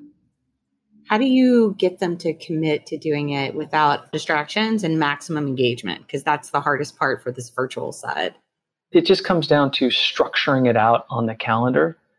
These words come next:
Speaker 2: and making sure it's not overwhelming. Being prepared too. So, like, not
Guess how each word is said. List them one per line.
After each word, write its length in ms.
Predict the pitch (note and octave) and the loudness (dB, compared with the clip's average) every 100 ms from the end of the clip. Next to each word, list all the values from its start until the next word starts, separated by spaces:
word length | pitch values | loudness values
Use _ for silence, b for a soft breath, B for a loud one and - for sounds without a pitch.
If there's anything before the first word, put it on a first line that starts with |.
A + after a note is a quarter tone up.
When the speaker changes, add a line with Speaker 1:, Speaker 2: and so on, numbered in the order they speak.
| _ B2 | _ 2
Speaker 2:
and 100 | B2+ | 4
making 240 | B2 B2 | 4 2
sure 200 | - A#2+ | 2 2
it's 120 | A2+ | 4
not 200 | A#2+ A2+ | 2 2
overwhelming. 840 | A#2+ B2 A#2+ B2 A#2+ A#2+ G2 F2+ - _ - | 2 0 0 0 0 0 -4 -10 -16 _ 0
Being 240 | D3+ E3 D#3+ | 2 4 2
prepared 520 | C#3+ - D#3+ A#2 - | 0 2 2 2 0
too. 300 | C#3+ A#2 D3 | 0 0 -4
So, 440 | - B2+ A#2+ A#2+ - | -2 0 0 -4 -4
like, 220 | B2+ A#2+ - C#3+ | -4 -4 -10 -2
not 420 | B2+ B2 B2+ | 0 2 0